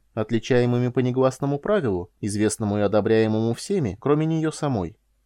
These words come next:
Нельзя было упоминать о сексе в разговоре с незамужними женщинами и детьми, либо в их присутствии. Молодые мужчины, похоже, были свободны от всяческих ограничений в разговорах друг с другом,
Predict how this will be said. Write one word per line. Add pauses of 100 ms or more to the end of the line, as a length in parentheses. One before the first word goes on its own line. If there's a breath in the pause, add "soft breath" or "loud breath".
(320)
Нельзя
было
упоминать
о
сексе
в
разговоре
с
незамужними
женщинами
и
детьми,
либо
в
их
присутствии. (840)
Молодые
мужчины,
похоже,
были
свободны
от
всяческих
ограничений
в
разговорах
друг
с
другом,